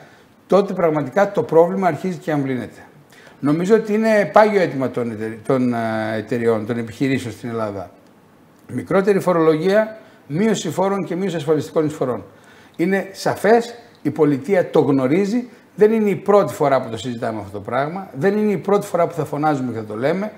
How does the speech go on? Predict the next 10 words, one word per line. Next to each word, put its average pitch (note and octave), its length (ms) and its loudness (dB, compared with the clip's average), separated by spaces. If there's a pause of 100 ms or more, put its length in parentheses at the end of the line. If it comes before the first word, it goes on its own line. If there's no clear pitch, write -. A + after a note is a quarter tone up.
(300)
ότι C#3+ 400 0
με C#3 140 0
υψηλό D3 420 -2
ΦΠΑ, D#3 600 -2 (280)
με C#3+ 160 2
μεγάλο D3+ 420 2
ποσοστό F3+ 580 -2
στις, D#3+ 460 -8
στους - 260 -8
φόρους, C#3+ 540 4